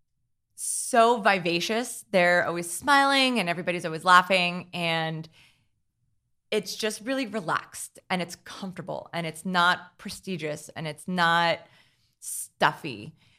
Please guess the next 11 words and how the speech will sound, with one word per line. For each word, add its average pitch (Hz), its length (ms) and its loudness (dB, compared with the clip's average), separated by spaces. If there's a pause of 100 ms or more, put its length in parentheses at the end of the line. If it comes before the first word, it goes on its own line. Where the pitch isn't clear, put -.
(200)
We 202 540 -2
are 170 80 -2
welcoming. 180 640 -2 (380)
We 170 520 -4 (680)
want 175 760 -2 (1500)
all 202 160 8
of 196 60 4
our 185 80 4
customers 190 540 -6
to 190 60 -6
have 175 380 2